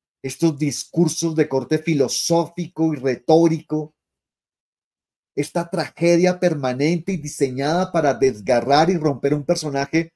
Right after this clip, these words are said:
que no se calla sus emociones y que sencillamente explota, no lo va a encontrar en el Japón. En el Japón no se celebra la autenticidad y la espontaneidad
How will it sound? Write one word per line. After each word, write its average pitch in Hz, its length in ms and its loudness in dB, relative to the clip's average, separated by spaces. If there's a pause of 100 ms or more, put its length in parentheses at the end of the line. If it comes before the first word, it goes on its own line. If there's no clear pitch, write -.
(400)
que 160 120 2
no 143 80 -2
se 175 200 -2
calla 170 260 0
sus 160 180 -6
emociones 151 580 -2
y 156 60 -12
que 147 80 -4
sencillamente 143 680 -4
explota, 196 720 0 (960)
no 160 200 2
lo 160 140 8
va 160 80 6
a - 20 6
encontrar 151 320 0
en 151 100 2
el 143 80 0
Japón. 113 280 -8 (1800)
En 151 100 0
el 147 100 4
Japón 160 580 0 (360)
no 160 280 2
se 190 160 -2
celebra 143 520 0
la 156 120 0
autenticidad 131 1040 -4
y 165 80 -2
la 156 80 0
espontaneidad 117 1120 -8